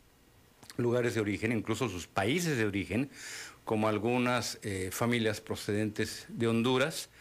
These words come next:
ya fueron convencidas, o, por el otro lado, aceptaron, eh, ser, eh, trasladados al, eh, santuario migrante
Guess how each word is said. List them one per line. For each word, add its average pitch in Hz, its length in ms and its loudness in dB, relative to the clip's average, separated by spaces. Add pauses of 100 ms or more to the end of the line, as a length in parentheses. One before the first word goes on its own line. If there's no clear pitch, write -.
(440)
ya 110 460 0 (140)
fueron 110 340 0
convencidas, 143 760 0 (400)
o, 190 440 2
por 107 140 0
el 120 100 4
otro 151 220 4
lado, 156 500 4 (160)
aceptaron, 143 800 2 (300)
eh, 110 80 -6
ser, 135 580 0 (380)
eh, 120 80 0
trasladados 123 840 2 (300)
al, 139 480 4 (120)
eh, 101 260 -2
santuario 107 500 0
migrante 165 560 2